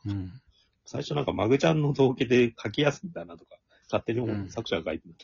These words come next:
Speaker 1: 今なんか一コマ二コマだったら、まあ、すごい頑張って真似して書いてやったのかなと思ったんですけど、
Speaker 2: うん。
Speaker 1: 読み進めていくうちに明らかに上手すぎるんで、これは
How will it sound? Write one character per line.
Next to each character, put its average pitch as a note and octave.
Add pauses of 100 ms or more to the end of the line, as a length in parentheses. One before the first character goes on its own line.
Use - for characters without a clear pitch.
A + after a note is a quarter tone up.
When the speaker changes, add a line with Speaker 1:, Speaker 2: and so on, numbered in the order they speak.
(920)
Speaker 1:
今 C3
な C3+
ん G#2
か E2+
一 E3
コ D#3
マ D3+
二 D3+
コ -
マ B2+
だ F#2
っ E2
た -
ら、 G2+
ま F2+
あ、 -
す -
ご A#2
い F#2+
頑 G#2
張 A2
っ -
て F#2+
真 A2+
似 G#2+
し -
て F#2+
書 F#2
い F2
て F#2
や G2+
っ -
た G2+
の F#2
か F2
な E2+
と -
思 F#2+
っ F2+
た E2
ん E2+
で E2
す -
け F2+
ど、 E2+
Speaker 2:
う -
ん。 - (100)
Speaker 1:
読 G#2+
み A2+
進 -
め C#3
て C#3
い C#3
く -
う C3
ち -
に G#2 (120)
明 A#2+
ら C#3
か G2
に F2
上 A#2
手 -
す A#2
ぎ A#2
る G#2
ん D#2
で、 D#2+
こ C3
れ C3+
は B2